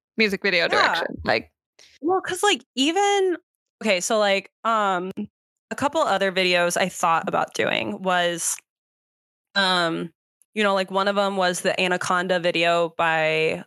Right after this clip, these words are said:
Speaker 2: uh, Nicki Minaj I thought about doing, and the Focus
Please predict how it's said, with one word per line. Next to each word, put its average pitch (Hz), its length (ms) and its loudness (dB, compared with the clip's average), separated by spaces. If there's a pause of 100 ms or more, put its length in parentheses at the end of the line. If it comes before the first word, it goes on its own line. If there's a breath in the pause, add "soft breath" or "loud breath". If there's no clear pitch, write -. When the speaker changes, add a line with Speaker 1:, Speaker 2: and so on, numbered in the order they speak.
(160)
Speaker 2:
uh, 170 360 0
Nicki 170 220 -4
Minaj 240 960 -2
I 208 100 0
thought 226 180 0
about 220 220 0
doing, 214 600 -2 (480 loud breath)
and 185 480 0
the 180 220 0
Focus 190 880 0